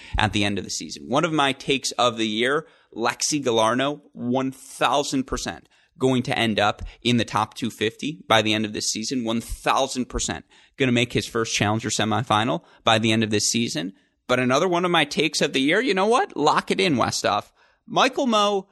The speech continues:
top one fifteen. Now, just with the rankings protections, it's all weird. I wanna say top one hundred and be bold. Michael Mmoh is gonna qualify for a Grand Slam this season. No doubt in my mind about that. He's gonna win another challenger title this season. No doubt in my mind about that.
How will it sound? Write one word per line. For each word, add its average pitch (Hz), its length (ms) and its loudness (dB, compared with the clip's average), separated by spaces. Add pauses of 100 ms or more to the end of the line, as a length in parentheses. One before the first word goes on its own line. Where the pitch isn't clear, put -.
(960)
top - 260 0
one 147 160 0
fifteen. - 560 -4
Now, 127 160 4
just 165 240 -2
with 190 200 0
the 165 60 -4
rankings 156 380 0
protections, 147 420 -4
it's 120 160 -4
all 135 240 4
weird. 123 520 0
I 113 80 4
wanna 131 240 2
say 135 160 2
top - 260 0
one 110 120 0
hundred 113 280 -2
and 104 180 0
be 113 160 -4
bold. 120 480 0
Michael 185 260 2
Mmoh 185 80 2
is 147 60 -2
gonna 151 140 0
qualify 143 640 0
for 135 220 0
a 113 40 -6
Grand 113 300 -4
Slam 104 280 -4
this 113 180 -4
season. 120 400 -2
No 113 160 2
doubt 117 240 2
in 113 80 0
my 104 100 0
mind 107 300 -2
about 98 260 -2
that. 101 320 -2
He's 127 200 -10
gonna 101 140 0
win 110 220 0
another 113 260 0
challenger 104 460 -6
title 98 300 -6
this - 200 -8
season. 101 360 -8
No 101 160 0
doubt 104 240 0
in 104 100 -2
my 101 100 0
mind 101 280 -2
about 98 240 -2
that. 98 360 0